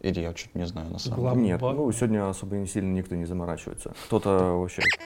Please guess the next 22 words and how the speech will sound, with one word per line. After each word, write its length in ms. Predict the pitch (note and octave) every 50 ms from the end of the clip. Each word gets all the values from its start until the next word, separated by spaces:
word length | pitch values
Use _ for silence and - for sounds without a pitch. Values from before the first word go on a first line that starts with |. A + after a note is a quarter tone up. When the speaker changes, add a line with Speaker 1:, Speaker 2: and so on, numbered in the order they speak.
| D#4 - -
Speaker 3:
мажорную 560 | A2 A2 G#2+ G#2 G2+ G#2 G2 F2+ F#2 F2+ F2
каждый 320 | - G2 F2+ E2+ F#2 G2
раз, 280 | F#2+ F#2 F2 F2 - - - -
э, 340 | F#2+ F#2 F2+ F2+ F#2 F#2+ G2 - -
при 100 | - F#2 F#2
каждом 300 | - G2 F#2 F#2 F#2+ F#2
Speaker 1:
Ну, 60 | F#2
Speaker 3:
релизе. 340 | F#2 F#2+ F#2+ G#2+ A#2+ A#2 F#2
Speaker 1:
ну 40 | F2+
вот, 260 | F2+ F2+ - - -
типа, 220 | - - - - - - - -
Speaker 2:
Ну 160 | C3+ B2 G#2+
Speaker 1:
я, 80 | A2+
Speaker 2:
вот. 120 | - - -
Speaker 1:
я 80 | F#2+ F#2+
тоже 240 | F#2+ F#2+ F#2+ F#2+ F#2+
м-, 140 | F#2 F#2
я 120 | F#2 G2+ G#2
могу 260 | A2 G#2+ G2 G#2 G2
патч 320 | F#2+ - F2+ F2 - - -
каждый 340 | - F#2 G2 - - - F#2
раз 300 | - F#2+ F#2+ - -